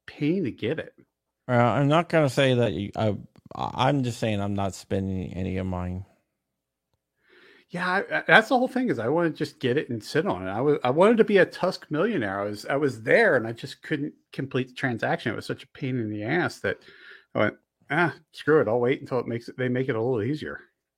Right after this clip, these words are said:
Speaker 2: Yeah, I mean, it, it's getting on a fiat-based exchange is, uh, what's gonna make it easier.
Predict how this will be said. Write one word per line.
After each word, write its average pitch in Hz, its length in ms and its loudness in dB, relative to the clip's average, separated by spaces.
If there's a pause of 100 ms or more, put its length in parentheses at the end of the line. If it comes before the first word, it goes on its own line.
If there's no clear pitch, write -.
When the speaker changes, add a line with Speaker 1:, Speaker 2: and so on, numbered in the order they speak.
Speaker 2:
Yeah, 131 400 0
I - 40 -14
mean, 147 500 0
it, 127 340 -6
it's 120 280 -8
getting 165 360 0
on 135 160 2
a 101 60 2
fiat-based 101 760 0
exchange 95 640 -4
is, 82 320 -12
uh, 82 220 -10 (1040)
what's 110 140 -10
gonna 95 160 -4
make 90 180 -8
it 87 80 -8
easier. 90 420 -10